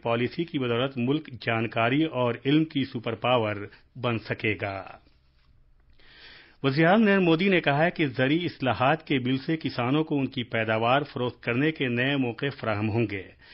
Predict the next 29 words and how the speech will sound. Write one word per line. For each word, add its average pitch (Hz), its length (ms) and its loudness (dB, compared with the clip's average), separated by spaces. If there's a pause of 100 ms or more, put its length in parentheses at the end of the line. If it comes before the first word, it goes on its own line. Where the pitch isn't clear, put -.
(200)
जिससे 131 260 -2
उनके 127 260 0
मुनाफे 120 420 -2
में 143 300 0
इजाफा 113 400 -4
होगा। 123 340 2 (380)
वो 123 60 -8
कल 135 200 -2
तारीखी 135 580 0
कोसी 135 400 -2
रेल 143 280 2
महासेतु 123 680 0 (320)
को 127 260 -2
वीडियो 135 360 0
कॉन्फ्रेंसिंग 127 580 -4
के 143 140 0
जरिए 110 460 0 (280)
मुल्क 143 320 0
के 135 80 -2
नाम 123 320 2
वक्फ 127 240 -2
करने 127 240 0
के 120 180 -4
बाद 113 400 2
इजहार 113 760 -2
ख्याल 110 300 -2
कर 110 160 -8
रहे 104 260 0
थे। 104 200 -6